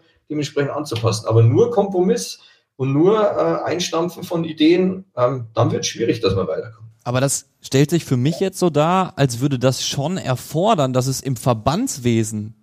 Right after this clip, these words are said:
Speaker 2: ja massive Reformen gibt. Ich behaupte jetzt einfach mal ganz frech, das ist nichts, was man von heute auf morgen umsetzen kann.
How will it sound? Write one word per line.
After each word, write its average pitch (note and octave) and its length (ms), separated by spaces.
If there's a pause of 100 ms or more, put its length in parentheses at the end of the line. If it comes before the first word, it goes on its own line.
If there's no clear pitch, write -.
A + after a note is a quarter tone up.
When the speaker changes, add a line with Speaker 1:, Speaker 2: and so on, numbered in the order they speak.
Speaker 2:
ja A2+ 280
massive C#3 640
Reformen C#3+ 520
gibt. G2+ 320
Ich - 220
behaupte D#3+ 440
jetzt E3 200
einfach D#3+ 280
mal D3 140
ganz D3+ 220
frech, - 280
das C#3 160
ist C3 140
nichts, D#3 240
was E3 140
man D3+ 120
von C#3+ 160
heute D3+ 240
auf C3 100
morgen C3+ 380
umsetzen G2 560
kann. F#2+ 280